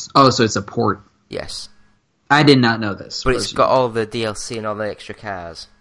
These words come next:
Speaker 1: Oh, that's fun, at least.
Speaker 2: But
Speaker 1: That's, that's
Speaker 2: again,
Speaker 1: always good.
Speaker 2: is it worth fifty quid for a game that's, like,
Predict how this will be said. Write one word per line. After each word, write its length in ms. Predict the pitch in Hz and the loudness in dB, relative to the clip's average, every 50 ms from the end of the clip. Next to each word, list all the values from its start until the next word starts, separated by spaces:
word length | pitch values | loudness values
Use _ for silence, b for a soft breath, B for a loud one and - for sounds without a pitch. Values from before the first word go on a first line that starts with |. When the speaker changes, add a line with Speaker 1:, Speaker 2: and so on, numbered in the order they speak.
| _ _ _ _ _ _ _ _ - | _ _ _ _ _ _ _ _ -4
Speaker 1:
Oh, 60 | 180 220 | 0 2
that's 200 | 262 247 - - | 2 2 0 -2
fun, 160 | - 98 92 | -4 -4 -4
at 120 | 92 85 | -4 -6
least. 340 | 87 92 107 - - - - _ _ _ _ - | -6 -6 -6 -6 -8 -10 -12 _ _ _ _ -4
Speaker 2:
But 380 | - 156 127 117 101 - - - | -2 0 0 0 -2 -6 -2 2
Speaker 1:
That's, 360 | 170 170 185 208 226 - - | 6 6 6 6 6 2 -4
that's 340 | 190 190 - 208 220 185 - | -8 -6 -2 -2 -2 2 6
Speaker 2:
again, 80 | 240 247 | 8 8
Speaker 1:
always 280 | 240 233 214 196 156 | 10 10 10 8 6
good. 500 | 127 131 156 147 131 120 107 107 110 113 113 | 4 2 2 2 2 0 -2 -6 -10 -10 -6
Speaker 2:
is 140 | 160 151 147 | -6 -4 -4
it 140 | 160 123 110 | -4 -6 -6
worth 220 | 147 151 143 135 - | -4 -4 -4 -4 -4
fifty 320 | - - 127 - - 139 | -8 -8 -8 -8 -8 -12
quid 320 | 131 - - 147 131 120 - | -14 -6 -6 -4 -4 -4 -8
for 160 | - - 120 | -10 -12 -12
a 40 | 113 | -10
game 320 | - 127 120 117 110 113 | -8 -6 -6 -6 -6 -8
that's, 180 | 107 85 - - | -12 -14 -8 -6
like, 260 | 113 107 104 - - | -6 -6 -6 -10 -20